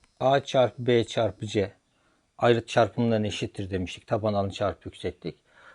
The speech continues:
O zaman ben A çarpı B çarpı C'den şöyle, e, ulaşılabilir diyorum. Bunları A çarpı B'yi, A çarpı C'yi ve B çarpı C'nin üçünü birden çarparsanız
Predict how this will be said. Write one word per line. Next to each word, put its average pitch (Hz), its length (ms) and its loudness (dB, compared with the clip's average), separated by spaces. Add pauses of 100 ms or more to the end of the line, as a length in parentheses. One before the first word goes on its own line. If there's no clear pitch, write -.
(120)
O 139 80 -2
zaman 151 340 2
ben 147 160 4
A 147 140 2
çarpı 131 340 -2
B 135 160 2
çarpı 117 360 0
C'den 127 380 -2
şöyle, 113 360 2
e, 107 680 -6 (420)
ulaşılabilir 104 760 -2 (100)
diyorum. 110 380 0 (1160)
Bunları 147 580 4
A 143 200 4
çarpı 123 400 2
B'yi, 104 300 2 (260)
A 135 260 2
çarpı 127 460 0
C'yi 123 380 0
ve 110 180 0 (260)
B 127 380 0
çarpı 117 360 -2
C'nin 107 220 -2
üçünü 120 340 -4
birden 120 280 -2
çarparsanız 113 920 -4